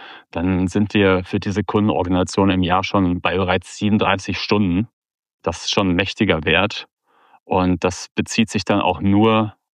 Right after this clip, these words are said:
auf die Systemnutzung, dieser Effekt. Das, äh, finde ich persönlich auch fantastisch und, äh, das treibt uns als Team auch voran, hier für den Kunden was rauszuholen.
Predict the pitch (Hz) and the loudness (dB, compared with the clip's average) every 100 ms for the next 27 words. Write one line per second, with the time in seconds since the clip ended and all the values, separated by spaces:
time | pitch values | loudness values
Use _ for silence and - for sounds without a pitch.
0 | - 95 92 - 95 87 92 - 104 98 | -6 -4 -4 -2 -2 0 -2 0 2 2
1 | 87 - 92 98 113 _ _ 90 85 90 | 0 -2 0 0 -2 _ _ -4 0 0
2 | 87 - - 92 - 107 - - - _ | -2 -8 -12 -6 -4 -4 -6 -16 -16 _
3 | _ _ _ - 85 82 - 107 95 92 | _ _ _ -8 -6 -6 -2 2 4 2
4 | 78 _ - 82 78 - 90 95 90 82 | 0 _ -6 -2 0 0 0 2 2 0
5 | - 92 - 92 104 - 92 90 - 92 | 0 -2 -2 -2 -2 0 2 0 2 2
6 | 87 78 87 - - - - 92 - 95 | 2 0 -4 -6 -16 -10 -4 -4 -2 0
7 | 98 - 87 - 107 95 85 - 85 92 | 0 0 -4 -2 2 2 0 0 0 2
8 | 101 98 - - - - - 95 90 110 | 0 -4 -12 -20 -20 -16 0 0 2 0
9 | 95 98 98 92 87 - 73 - - 80 | 0 0 0 0 -2 -2 -2 -2 -4 -4
10 | 82 80 - | -4 -6 -10